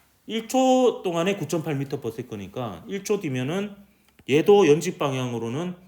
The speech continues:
구점팔 미터 per second, 얘도 연직 방향으로는 구점팔 미터 per second의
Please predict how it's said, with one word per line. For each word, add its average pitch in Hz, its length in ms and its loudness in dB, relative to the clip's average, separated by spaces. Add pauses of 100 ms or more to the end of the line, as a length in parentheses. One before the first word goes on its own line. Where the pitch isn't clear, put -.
(140)
구점팔 156 420 -4
미터 - 240 -6
per 92 120 -12
second, - 360 -20 (600)
얘도 190 320 8
연직 185 280 4
방향으로는 120 680 -2 (540)
구점팔 170 440 -4
미터 151 280 -6
per 101 120 -12
second의 147 600 -6